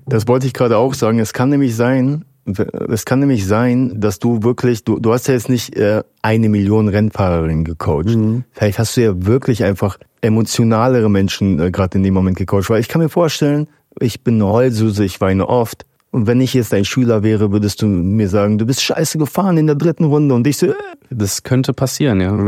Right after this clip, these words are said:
Speaker 3: Das, deswegen habe ich das ja vorhin gesagt. Es ist, ist keine Wertung oder so. Ich kann's nicht werten, aber es ist einfach nur aufgefallen.
Speaker 2: Aber ich merke mal wieder, dass wir alle nur ke-, dass wir keine Ahnung haben und einfach versuchen, einen, einen Sinn aus dem Ganzen zu machen.
Speaker 3: Ja,
Speaker 1: Ja.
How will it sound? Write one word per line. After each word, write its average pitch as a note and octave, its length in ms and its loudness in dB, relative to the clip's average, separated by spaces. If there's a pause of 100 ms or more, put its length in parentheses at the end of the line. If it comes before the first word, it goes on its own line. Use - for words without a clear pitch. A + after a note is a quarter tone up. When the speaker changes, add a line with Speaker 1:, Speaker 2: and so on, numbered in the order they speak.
Speaker 3:
Das, - 140 -2
deswegen B2+ 360 0
habe C#3+ 120 2
ich C#3 60 -2
das C3+ 120 0
ja C#3 80 0
vorhin C#3 240 0
gesagt. C3+ 340 0
Es G#2+ 120 -2
ist, A2 220 -4
ist - 260 -6
keine B2+ 300 2
Wertung B2+ 400 0
oder G2+ 180 2
so. G#2 60 2
Ich G#2 120 0
kann's D#3 300 0
nicht G#2+ 240 -2
werten, G2+ 320 0
aber A2+ 100 2
es A#2 120 -4
ist B2 120 -4
einfach B2+ 240 -2
nur C#3+ 240 0
aufgefallen. F2 720 -2
Speaker 2:
Aber F2 100 0
ich E2 120 -4
merke G2+ 160 0
mal G2+ 80 0
wieder, G2 260 2 (120)
dass - 200 -8
wir C#2 200 0 (120)
alle G#2+ 320 0 (140)
nur A2 340 2 (340)
ke-, - 120 -6
dass E2+ 160 -4
wir F#2 40 -4
keine - 200 0
Ahnung G2+ 260 2
haben C#3 220 0
und - 200 -8
einfach G#2 200 0
versuchen, A#2+ 420 2
einen, G2 200 0 (140)
einen F#2 200 0
Sinn C3 240 2
aus C#2 160 -2
dem F#2+ 100 0
Ganzen D#2 280 -2
zu - 120 -6
machen. C#2+ 300 -2 (100)
Speaker 3:
Ja, A#2+ 180 0
Speaker 1:
Ja. B2 280 0